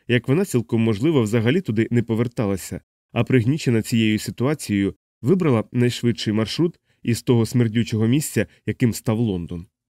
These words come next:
Але найважче для мене було визнати, що вона могла заразитися тією хворобою, якою б вона не була, що знищила обидві наші групи. Я навіть не розглядав такої можливості.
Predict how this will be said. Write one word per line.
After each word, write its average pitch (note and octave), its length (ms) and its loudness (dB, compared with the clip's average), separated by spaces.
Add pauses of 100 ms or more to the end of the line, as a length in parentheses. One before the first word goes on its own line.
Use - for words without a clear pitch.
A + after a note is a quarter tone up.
(240)
Але A#2+ 220 4
найважче B2 440 2
для A2 120 0
мене A2 320 2 (240)
було G3+ 180 2
визнати, C3+ 460 2
що B2 160 0
вона B2 200 2
могла A2+ 380 0
заразитися A#2+ 680 0
тією A2 380 2
хворобою, A2+ 600 0 (300)
якою C3 380 2
б - 20 -2
вона A#2 260 2
не A2+ 100 4
була, B2+ 320 2 (200)
що A3 180 0
знищила C3 460 2
обидві B2 460 0
наші G#2+ 280 0
групи. G2+ 400 -6 (540)
Я A#2 120 2
навіть A2+ 320 2
не B2 120 2
розглядав A#2+ 440 0
такої G#2 320 -4
можливості. F#2+ 680 -6